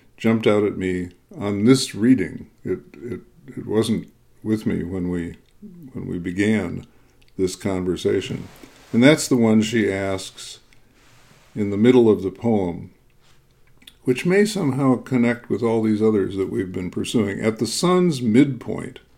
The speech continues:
did you notice a pitch of absence, bewilderment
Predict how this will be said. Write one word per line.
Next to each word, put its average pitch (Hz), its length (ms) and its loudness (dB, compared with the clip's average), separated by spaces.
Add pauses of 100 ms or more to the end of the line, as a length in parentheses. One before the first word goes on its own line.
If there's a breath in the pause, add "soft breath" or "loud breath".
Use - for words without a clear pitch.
(720 soft breath)
did 113 160 2
you 123 120 4
notice 127 500 4
a 110 140 -4
pitch - 440 -4
of 113 260 -2
absence, - 880 -4 (600 soft breath)
bewilderment 117 1000 2